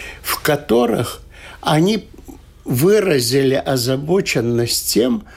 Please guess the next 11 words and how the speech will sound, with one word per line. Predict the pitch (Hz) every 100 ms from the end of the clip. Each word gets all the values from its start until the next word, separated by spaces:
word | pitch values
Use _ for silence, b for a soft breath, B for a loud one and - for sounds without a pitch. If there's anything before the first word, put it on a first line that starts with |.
| B B B
что | - - 143
эти | 180 170 170 160
выборы | 143 196 214 175 135 147 -
исторические | 170 - - 156 180 208 - 151 - - 165 160
не | 165 190 220 262
потому, | 262 202 - 190 202 196
ско-, | - - 196 185
сколько | - - 196 175 180
мы | 180 165
доберем | 170 160 170 180 80 143
там, | 151 127